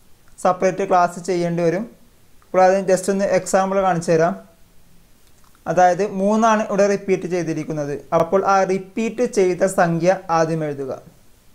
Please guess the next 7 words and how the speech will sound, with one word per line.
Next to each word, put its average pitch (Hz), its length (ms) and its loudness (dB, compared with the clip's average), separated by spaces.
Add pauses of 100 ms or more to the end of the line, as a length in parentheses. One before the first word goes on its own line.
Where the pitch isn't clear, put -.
(920)
ഇവിടെ 185 160 2 (100)
മൂന്ന് 202 220 -2 (100)
റിപ്പീറ്റ് 196 320 0
ചെയ്തുകൊണ്ട് 190 280 -2 (160)
മൂന്ന് 170 260 0
എഴുതുന്നു. 143 320 -6 (1300)
Divided 208 480 2